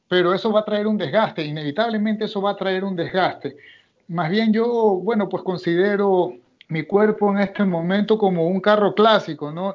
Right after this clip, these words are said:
Tengo treinta y nueve años y, y entreno desde los quince, eh, entonces todo el año mi carro está en mi taller, en mi garaje, lo estoy puliendo, lo estoy... y después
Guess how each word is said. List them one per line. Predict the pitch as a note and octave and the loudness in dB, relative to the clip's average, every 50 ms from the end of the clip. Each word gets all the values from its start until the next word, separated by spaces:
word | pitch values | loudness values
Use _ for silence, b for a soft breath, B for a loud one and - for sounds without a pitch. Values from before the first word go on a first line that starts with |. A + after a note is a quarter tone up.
| G3 - | -8 -8
Tengo | F#3+ G3 G3 G3+ G3 F#3+ | -10 -8 -6 -8 -10 -10
treinta | - F#3+ F#3+ F#3 F#3 E3+ | -10 -12 -12 -12 -14 -16
y | E3 | -16
nueve | E3 F#3 G3+ G3+ G#3 G#3 G#3+ A3+ | -14 -14 -12 -10 -8 -2 -2 -2
años | A#3+ A#3+ A3+ A3 A3 F3 | -2 -2 -4 -6 -6 -6
y, | F3+ F#3 E3 D#3+ - | -6 -8 -10 -10 -8
y | E3+ D#3+ | -10 -10
entreno | D#3 D#3 - F3 F#3+ G3 F#3+ G3 G3 | -10 -8 -6 -6 -6 -4 -4 -6 -8
desde | F3+ D#3 F3 E3 | -6 -8 -10 -12
los | D#3 D3 - | -12 -16 -12
quince, | - A3 A#3 A3+ A3 G#3 - F#3+ F3 E3 b b b b b b b b b b b b b _ _ | -10 -8 -4 -2 -2 -2 -2 -4 -8 -8 b b b b b b b b b b b b b _ _
eh, | G3 F#3+ F3 F3 F3 E3 D#3+ E3+ E3+ E3 E3 D#3+ - _ _ _ _ _ - | 2 4 4 4 4 2 2 0 -2 -4 -6 -10 -14 _ _ _ _ _ -10
entonces | E3+ E3 D#3+ - G#3 A3 A3+ A3 A3+ G#3+ A3+ | -8 -8 -4 -4 -2 -2 -2 -2 -2 -4 -2
todo | - B3 B3+ B3 | -2 -2 -2 0
el | A3 A3 | 0 0
año | A3+ A#3 A3+ A#3 | 0 -2 -2 -2
mi | A3 G#3+ - | -2 -2 0
carro | - G3+ G#3+ G#3 | -2 -2 -4 -4
está | - - G#3+ | -4 -4 -2
en | G3+ G#3 | -2 0
mi | G#3+ A3 | -2 -2
taller, | A3 E3+ D3 C#3+ D#3 E3+ F3+ F#3 F#3+ F#3+ F#3+ F3 E3+ F3 B B B B B - | -2 -2 -2 0 0 0 2 2 2 2 0 0 -4 -8 B B B B B -8
en | E3+ E3 E3+ | -6 -4 -4
mi | E3 E3 D#3 | -4 -4 -2
garaje, | D3+ D3 C#3+ D#3 E3 E3+ F#3 F#3+ F#3+ E3+ E3+ F3+ | -2 -2 0 2 2 4 4 4 4 2 0 -4
lo | E3+ D#3+ | -6 -8
estoy | - - F3+ F3+ | -6 -6 -6 -6
puliendo, | F3+ - F3+ F3 F3 E3+ E3 E3 F3 F3+ F3+ F#3 F#3 F#3 F3+ | -4 -6 -6 -6 -4 -4 -4 -4 -2 -2 -2 -2 -2 -4 -4
lo | F3+ D#3+ | -6 -6
estoy... | - - G#3 G#3+ A3 A3+ A3+ A3 | -6 -2 0 0 0 0 -2 -6
y | G#3+ A3+ A3+ | -8 -8 -4
después | A3+ A3 G#3 A3 - - A#3+ A#3+ | -2 -2 -2 -2 -2 -2 -2 0